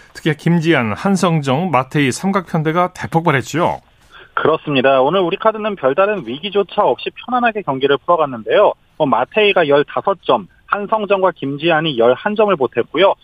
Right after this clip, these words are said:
Speaker 2: 센터 박진우도 여덟 점을 올리면서 고른 공격 분포를 보였습니다.
Speaker 1: 네, 한국전력이 영 대 삼으로 패하긴 했지만 경기 내용은 괜찮았죠?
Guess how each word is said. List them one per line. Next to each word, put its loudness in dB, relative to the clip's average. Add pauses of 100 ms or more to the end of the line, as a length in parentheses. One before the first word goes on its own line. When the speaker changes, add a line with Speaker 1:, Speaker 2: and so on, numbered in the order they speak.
(220)
Speaker 2:
센터 -2
박진우도 0
여덟 2
점을 0
올리면서 -2 (120)
고른 2
공격 -2
분포를 0
보였습니다. -4
Speaker 1:
네, -10 (260)
한국전력이 -2
영 0
대 2
삼으로 -4
패하긴 -4
했지만 -2
경기 0
내용은 2
괜찮았죠? -2